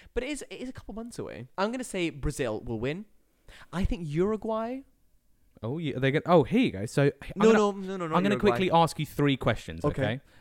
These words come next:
Speaker 2: My questions are, who is going to win the World Cup?
Speaker 1: Mm-hmm.
Speaker 2: Who is going to be the dark horse of the competition? And
Speaker 1: Mm-hmm.
Speaker 2: who is going to be the fat, ugly horse of the competition?
Speaker 1: Who's
Speaker 2: So
Speaker 1: gonna
Speaker 2: that
Speaker 1: do really
Speaker 2: means
Speaker 1: shit?
Speaker 2: who's gonna be, who's gonna be
Speaker 1: Are you ready?
Speaker 2: an over,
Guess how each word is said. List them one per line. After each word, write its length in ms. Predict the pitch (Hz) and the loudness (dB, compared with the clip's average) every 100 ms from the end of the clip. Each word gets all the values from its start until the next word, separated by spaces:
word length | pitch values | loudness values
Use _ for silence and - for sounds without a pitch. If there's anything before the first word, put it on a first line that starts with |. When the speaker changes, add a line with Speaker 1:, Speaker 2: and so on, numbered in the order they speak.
| - | -6
Speaker 2:
My 100 | 110 | -4
questions 300 | 117 143 139 | 0 0 2
are, 100 | 117 | 2
who 340 | - 127 143 147 | 2 2 2 0
is 200 | 139 127 | 0 0
going 200 | 127 110 | 2 0
to 120 | 107 104 | -2 -4
win 100 | 101 | -2
the 80 | |
World 160 | 92 85 | -4 -6
Cup? 280 | - - - | -6 -8 -8
Speaker 1:
Mm-hmm. 200 | 117 120 160 - | -12 -10 -12 -4
Speaker 2:
Who 320 | 131 127 131 - | 0 2 0 -2
is 120 | 117 | -4
going 140 | - 110 | -2 -2
to 80 | |
be 60 | 113 | -2
the 80 | 95 | -2
dark 340 | - 113 139 | 2 2 2
horse 440 | - 135 117 117 - | 0 -2 -2 -2 -8
of 80 | 104 | -8
the 60 | |
competition? 500 | - 104 107 - 104 | -8 -6 -6 -8 -8
And 80 | 107 | -8
Speaker 1:
Mm-hmm. 160 | 120 120 | -6 -4
Speaker 2:
who 140 | 117 | -4
is 100 | 110 | -4
going 220 | - 101 | -2 -4
to 80 | 92 | -2
be 260 | 120 95 101 | -4 -4 -6
the 140 | 95 | -8
fat, 320 | - - 104 - - _ - | -8 -2 -2 -4 -20 _ -12
ugly 300 | 120 98 87 | -8 -8 -8
horse 340 | 85 78 - | -8 -10 -10
of 80 | 95 | -10
the 80 | 107 | -8
competition? 540 | 117 95 82 - 80 - - | -6 -6 -8 -12 -16 -18 -14
Speaker 1:
Who's 100 | 120 | -6
Speaker 2:
So 80 | 120 | -2
Speaker 1:
gonna 120 | 110 | -2
Speaker 2:
that 40 | |
Speaker 1:
do 60 | 113 | 0
really 80 | 104 | -2
Speaker 2:
means 100 | 95 | -2
Speaker 1:
shit? 200 | 98 - | -4 -4
Speaker 2:
who's 160 | 113 101 | -4 -4
gonna 140 | 90 | -4
be, 340 | 90 87 - 90 | -4 -6 -8 -8
who's 160 | 101 | -6
gonna 140 | - 98 | -4 -4
be 280 | 95 92 87 - | -2 -4 -8 -12
Speaker 1:
Are 60 | 127 | -10
you 60 | 120 | -10
ready? 160 | 101 110 | -6 -4
Speaker 2:
an 100 | 120 | 2
over, 280 | 117 104 | 2 2